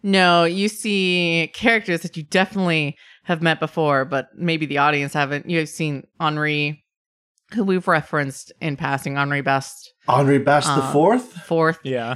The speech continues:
Speaker 1: Um, you see Tiffy Boulder Run, who's the no-nonsense gnome that you guys haven't actually met in this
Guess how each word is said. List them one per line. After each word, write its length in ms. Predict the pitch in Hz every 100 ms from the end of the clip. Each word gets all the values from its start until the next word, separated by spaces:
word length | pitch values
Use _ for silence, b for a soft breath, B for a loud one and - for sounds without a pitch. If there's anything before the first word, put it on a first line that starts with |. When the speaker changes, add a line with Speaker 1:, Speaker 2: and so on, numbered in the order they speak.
| -
Speaker 1:
Um, 600 | 151 143 135 135 135 135 -
you 120 | 185
see 160 | 185
Tiffy 420 | 147 - 165 156 147
Boulder 380 | 147 143 143
Run, 360 | 135 135 135 135
who's 440 | 139 135 127 - -
the 80 | 143
no-nonsense 840 | 139 135 131 131 135 143 135 -
gnome 300 | 147 143 139
that 160 | 135 -
you 40 |
guys 280 | 139 131 131
haven't 400 | 143 131 131 131
actually 400 | 131 127 147 135
met 180 | 131 127
in 120 | 131
this 280 | 131 -